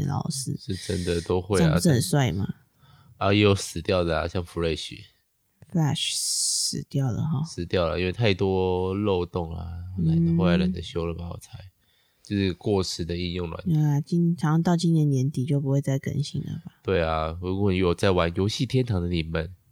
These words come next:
Speaker 2: 呵呵，不能玩了。
Speaker 1: 什么是游戏天堂？
Speaker 2: 小学生的热门的，他就是很，一，收集了很多的 Flash 游戏啊。对啊，以前的丢雪人，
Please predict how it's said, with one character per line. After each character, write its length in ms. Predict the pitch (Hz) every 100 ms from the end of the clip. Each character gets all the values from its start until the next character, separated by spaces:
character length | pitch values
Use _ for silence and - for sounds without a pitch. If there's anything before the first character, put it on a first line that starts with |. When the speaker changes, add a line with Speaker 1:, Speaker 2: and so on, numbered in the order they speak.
| _
Speaker 2:
呵 80 | 98
呵， 320 | 98 92 101 -
不 60 |
能 160 | 95 85
玩 160 | 85 85
了。 260 | - - _ _ _ _ _ _ _ _
Speaker 1:
什 140 | -
么 120 | 98
是 120 | 170 165
游 120 | 151
戏 160 | 170
天 240 | 175 - 196
堂？ 140 | - - - - -
Speaker 2:
小 120 | 87
学 200 | 85 90
生 120 | 87
的 200 | 95 92
热 240 | 92 98 90
门 200 | 80 80
的， 200 | 85 87
他 120 | 95
就 80 | 95
是 320 | 95 98 92
很， 120 | 87 78
一， 180 | 98 95 -
收 300 | - 98 95
集 160 | 92
了 80 | 85
很 100 | 82 82
多 200 | 90 87
的 80 |
Flash 480 | 80 82 85 85 -
游 160 | 73 65
戏 260 | - -
啊。 100 | - - _ _ _ _ _ _ _ _ _
对 100 | 87
啊， 240 | 82 82
以 140 | 87 85
前 160 | -
的 100 | 85
丢 260 | 85 95 90
雪 200 | 90 85
人， 320 | 85 87 85